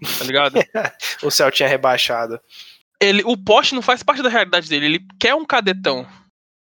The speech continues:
Speaker 1: Então, e tem todo um movimento pra que a gente não precise imaginar como seria o G T A no Brasil, que a gente consiga viver isso, né? Caminhão das Casas Bahia,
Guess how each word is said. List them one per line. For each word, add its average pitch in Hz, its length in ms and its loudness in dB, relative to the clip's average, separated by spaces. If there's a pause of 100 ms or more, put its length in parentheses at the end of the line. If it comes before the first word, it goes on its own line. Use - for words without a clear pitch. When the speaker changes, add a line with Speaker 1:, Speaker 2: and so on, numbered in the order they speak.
(180)
Speaker 1:
Então, 165 400 0
e 175 40 0
tem 190 180 -6
todo 220 220 -2
um 254 40 -4
movimento 240 680 0
pra 214 580 2 (180)
que 196 120 0
a - 20 -2
gente 190 160 -2
não 208 80 -6
precise 226 220 -2
imaginar 226 320 0
como 233 180 -10
seria 233 160 -4
o 214 40 -4
G 226 140 0
T 208 120 0
A 208 80 2
no 208 80 -8
Brasil, 202 500 0 (100)
que - 60 -6
a 220 60 0
gente 190 200 -6
consiga 247 720 0 (160)
viver 190 500 0 (240)
isso, 156 300 -8
né? 139 140 -12 (260)
Caminhão 180 260 2
das 160 140 2
Casas 160 240 -2
Bahia, 165 800 4